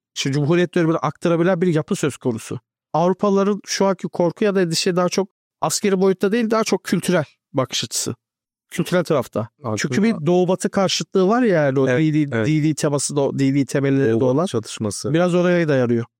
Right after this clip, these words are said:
Speaker 2: Aklıma Barış Manço'nun bir sözü geldi ya hani, batıdakilere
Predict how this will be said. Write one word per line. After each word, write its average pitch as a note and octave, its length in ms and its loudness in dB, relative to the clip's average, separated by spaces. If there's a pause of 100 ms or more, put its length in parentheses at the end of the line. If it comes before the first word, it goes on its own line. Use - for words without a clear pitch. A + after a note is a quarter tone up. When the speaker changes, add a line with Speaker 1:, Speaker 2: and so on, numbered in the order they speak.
(580)
Speaker 2:
Aklıma B2 600 -2
Barış A#2 260 0
Manço'nun B2+ 500 -2
bir B2 60 -2
sözü A2+ 360 -2
geldi F#2+ 340 0
ya F#2+ 200 -4
hani, G2 240 -6 (340)
batıdakilere B2+ 1040 -2